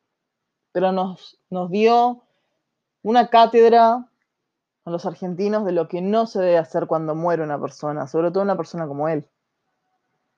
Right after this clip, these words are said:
Si amás a una persona, si la querés, si le tenés respeto, si le tenés cariño, no vas a intentar pasar po-, como sea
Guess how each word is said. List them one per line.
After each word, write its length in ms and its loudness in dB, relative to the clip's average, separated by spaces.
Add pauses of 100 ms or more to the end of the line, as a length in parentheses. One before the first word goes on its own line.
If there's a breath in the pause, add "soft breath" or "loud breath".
(680)
Si 220 -2
amás 340 2
a 60 -6
una 100 0
persona, 460 -2
si 100 -6
la 160 0
querés, 240 0
si 80 -6
le 100 -2
tenés 240 -8
respeto, 440 -4
si 100 -8
le 80 -6
tenés 220 -10
cariño, 640 -6 (2750)
no 160 2
vas 200 2
a 40 -2
intentar 520 0
pasar 580 -6
po-, 200 -16
como 240 -8
sea 560 -2